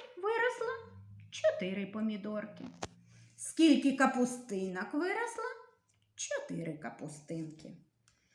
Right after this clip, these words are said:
Скільки ж всього виросло?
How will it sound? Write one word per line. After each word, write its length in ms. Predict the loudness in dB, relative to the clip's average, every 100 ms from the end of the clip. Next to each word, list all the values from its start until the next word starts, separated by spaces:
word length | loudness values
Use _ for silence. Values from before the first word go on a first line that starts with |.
| _ _
Скільки 720 | -14 -12 -6 2 2 4 2
ж 200 | 0 -4
всього 680 | -8 8 10 10 12 12 12
виросло? 800 | 12 8 8 6 0 -6 -8